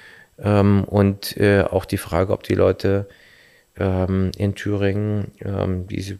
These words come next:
bisher ein bisschen vielleicht dann von der Seitenlinie gucken, ähm, äh, nicht doch auch wollen, dass ihr Land sich positiv weiter und stärker entwickelt. Und, äh, dazu brauchst du eine stabile Regierungsmehrheit.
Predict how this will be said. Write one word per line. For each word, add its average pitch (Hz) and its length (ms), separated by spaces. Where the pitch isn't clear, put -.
bisher 95 300
ein 92 60
bisschen 95 220
vielleicht 95 240
dann 95 80
von 95 120
der 92 80
Seitenlinie 101 440
gucken, 113 320
ähm, 104 520
äh, 101 720
nicht 107 200
doch 104 100
auch 104 140
wollen, 104 180
dass 107 160
ihr 104 60
Land 98 180
sich 101 140
positiv 104 600
weiter 98 680
und - 220
stärker 98 360
entwickelt. - 500
Und, - 280
äh, 87 240
dazu 101 260
brauchst 101 320
du 107 40
eine 101 60
stabile 104 440
Regierungsmehrheit. 95 1040